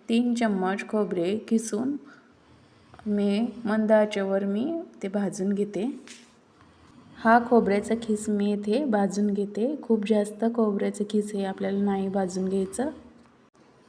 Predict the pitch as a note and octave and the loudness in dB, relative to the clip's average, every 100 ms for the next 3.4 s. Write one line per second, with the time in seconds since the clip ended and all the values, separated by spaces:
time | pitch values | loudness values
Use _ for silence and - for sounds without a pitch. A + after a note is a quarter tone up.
0 | - A#3+ A3 F#3+ G3 - B3 C4+ - - | 0 4 6 4 2 0 -2 -2 -6 -16
1 | - - _ A3 G#3+ G#3 G#3 A#3 A3 G#3 | -20 -20 _ -4 0 0 2 2 2 2
2 | G#3+ G3 G#3 G3+ A3 G#3 G3+ G3+ G3 G3 | 0 0 -2 0 0 2 2 0 0 0
3 | G3+ G3+ F#3 | -2 -2 -2